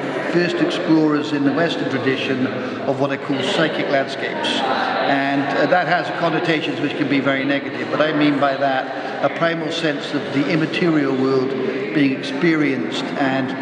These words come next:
reevaluated through the processes of creativity, which is what's going on here. So, uh, I've got a lot to think about now. You've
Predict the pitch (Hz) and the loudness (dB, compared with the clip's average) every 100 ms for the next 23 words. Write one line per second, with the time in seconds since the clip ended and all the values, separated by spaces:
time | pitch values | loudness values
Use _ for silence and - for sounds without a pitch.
0 | - 151 151 147 151 156 131 127 127 127 | -2 2 2 2 0 0 0 -2 -2 -2
1 | 147 131 147 139 135 - - 123 135 127 | -2 0 0 0 0 -2 -2 -2 -2 0
2 | 143 131 127 120 117 - - - - 147 | 0 0 -2 -4 -4 -4 -4 -4 -2 -2
3 | 123 135 - 135 123 120 117 - 131 117 | 0 0 0 -2 0 0 -2 -2 0 0
4 | 127 123 117 117 - - - - - - | -2 -2 0 0 -2 -8 -8 -8 -6 0
5 | 123 123 123 - - 127 139 175 151 156 | 2 2 0 -4 -4 -4 0 0 2 0
6 | - - 139 123 123 120 120 120 120 - | -2 -2 -2 0 0 0 0 0 -2 -2